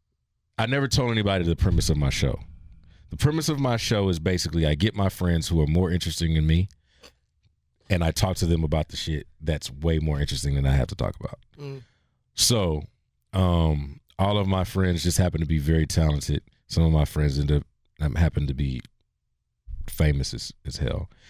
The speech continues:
Speaker 1: I wouldn't call this young lady famous just yet, but she's, she's popping though out here. She's popping out here in these streets. Um,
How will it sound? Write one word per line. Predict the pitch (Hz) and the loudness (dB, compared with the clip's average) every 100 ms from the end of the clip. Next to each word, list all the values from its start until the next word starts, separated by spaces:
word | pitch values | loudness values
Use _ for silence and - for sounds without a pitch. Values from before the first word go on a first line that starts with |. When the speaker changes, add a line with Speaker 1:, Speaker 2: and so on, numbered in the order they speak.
| _ | _
Speaker 1:
I | - | 0
wouldn't | 87 87 - | 2 2 0
call | 90 80 76 73 - _ _ | 2 2 2 0 -4 _ _
this | 78 78 156 | -2 0 2
young | 73 | 2
lady | 73 71 67 127 - _ | 2 2 0 -4 -10 _
famous | - 82 76 71 - | 0 0 2 -2 -2
just | 76 67 71 | -2 0 2
yet, | 73 71 - _ _ _ | 2 0 -8 _ _ _
but | 73 | 0
she's, | - 69 - - | 0 -2 -6 -4
she's | - 73 | -2 -2
popping | - 62 - - - | 0 0 0 -4 -10
though | - - _ _ - - | -14 -20 _ _ -8 -4
out | 67 | -4
here. | 67 - _ _ _ _ - | -6 -10 _ _ _ _ -12
She's | 80 - | -10 -4
popping | - 78 69 | -2 0 -2
out | 67 | -4
here | 67 65 | -4 -4
in | 64 | -4
these | 57 | -8
streets. | - 62 - - - _ _ _ | -8 -8 -8 -14 -20 _ _ _
Um, | - 82 78 | 0 2 2